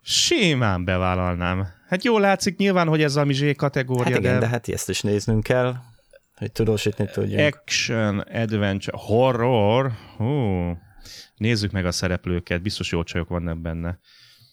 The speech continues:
Speaker 2: No name minden.
Speaker 1: Eh, nem.
Speaker 2: Minden szereplő.
Speaker 1: Bojana Nakovics. Belgrád, Szerbia, Jugoszlávia. Oké, itt született. Johnny Weston, ki nincs, nincs benne egy jó.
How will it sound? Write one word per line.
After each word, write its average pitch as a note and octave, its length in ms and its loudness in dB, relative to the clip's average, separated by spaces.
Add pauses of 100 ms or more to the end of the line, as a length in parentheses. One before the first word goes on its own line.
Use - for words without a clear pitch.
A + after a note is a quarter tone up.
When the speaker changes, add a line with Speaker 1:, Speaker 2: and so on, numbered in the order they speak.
(200)
Speaker 2:
No G#2+ 200 -2
name F#2+ 180 0
minden. G2 460 0
Speaker 1:
Eh, G#2 60 -6
nem. E2 420 -6
Speaker 2:
Minden G2+ 260 -2
szereplő. G#2 560 -2 (1200)
Speaker 1:
Bojana A2+ 600 2
Nakovics. G#2+ 1000 0 (1500)
Belgrád, G2 680 0
Szerbia, F2+ 500 0
Jugoszlávia. D#2 1000 -4
Oké, D#2+ 500 -8
itt - 220 -6
született. - 600 -10 (500)
Johnny G#2 360 0
Weston, F2+ 600 -6
ki - 160 -16
nincs, F#2 320 -10
nincs G#3+ 200 -6
benne G3+ 220 -4
egy D#3 180 -6
jó. C3 300 -2